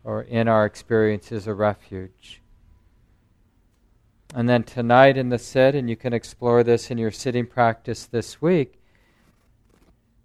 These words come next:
to really, uh, strip away the words,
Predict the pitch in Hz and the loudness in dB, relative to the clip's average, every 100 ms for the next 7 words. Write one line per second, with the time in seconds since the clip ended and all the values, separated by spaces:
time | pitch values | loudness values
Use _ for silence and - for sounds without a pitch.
0 | _ _ _ _ - 127 139 139 139 135 | _ _ _ _ -6 2 6 6 6 4
1 | 131 123 120 117 113 _ _ _ _ - | 4 6 6 4 -2 _ _ _ _ -20
2 | - _ _ _ _ _ _ _ _ _ | -20 _ _ _ _ _ _ _ _ _
3 | _ _ _ _ _ _ _ _ - - | _ _ _ _ _ _ _ _ -10 -4
4 | 143 - 123 117 117 123 123 117 110 104 | -4 -2 0 4 6 6 6 4 -2 -10
5 | _ _ _ _ _ _ _ _ _ _ | _ _ _ _ _ _ _ _ _ _
6 | _ _ _ _ _ _ _ _ _ _ | _ _ _ _ _ _ _ _ _ _
7 | _ _ _ _ _ _ _ _ _ _ | _ _ _ _ _ _ _ _ _ _
8 | _ _ _ - 107 117 120 120 117 - | _ _ _ -14 -2 2 4 4 2 -2
9 | - - | -18 -18